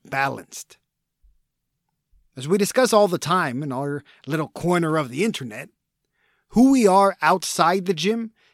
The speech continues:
is infinitely more important than who we are inside. Because of this, I think it makes sense to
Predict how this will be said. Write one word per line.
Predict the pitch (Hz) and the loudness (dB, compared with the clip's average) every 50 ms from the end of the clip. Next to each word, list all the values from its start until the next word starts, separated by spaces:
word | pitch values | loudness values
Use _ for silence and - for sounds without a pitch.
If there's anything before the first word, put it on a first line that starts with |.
| _ | _
is | - 151 139 - _ _ - | -12 -12 -12 -12 _ _ -2
infinitely | 220 240 254 233 - - 254 247 247 226 226 220 208 | 0 2 2 0 0 -2 -2 0 0 0 0 2 2
more | 180 160 165 175 190 - | 4 4 4 2 2 2
important | 175 147 - - 170 180 165 160 175 165 139 | 0 -2 -2 -2 -2 -2 -2 -4 -6 -6 -6
than | 151 147 | -6 -4
who | 135 151 170 | -4 -2 -2
we | 175 175 180 175 170 | -2 0 0 0 0
are | 165 160 165 170 - _ | -2 -2 -4 -6 -8 _
inside. | - 180 175 170 160 139 - - - - 98 - _ _ _ _ _ _ _ _ _ _ _ _ _ _ _ _ _ _ _ _ _ _ _ - | -4 -2 -2 -2 -2 -4 -6 -10 -10 -12 -14 -18 _ _ _ _ _ _ _ _ _ _ _ _ _ _ _ _ _ _ _ _ _ _ _ -14
Because | - 123 202 208 180 | -6 0 0 2 2
of | 202 180 180 | 0 0 0
this, | 208 190 - | 0 0 -2
I | 185 160 | -2 -6
think | - 214 226 254 | -6 -6 -8 -8
it | 233 214 | -10 -8
makes | 180 180 190 190 170 - | -6 -6 -6 -6 -8 -10
sense | - - - 170 156 165 190 185 - - - | -12 -10 -8 -6 -6 -6 -8 -10 -12 -14 -12
to | - 165 147 135 - | -8 -8 -8 -8 -10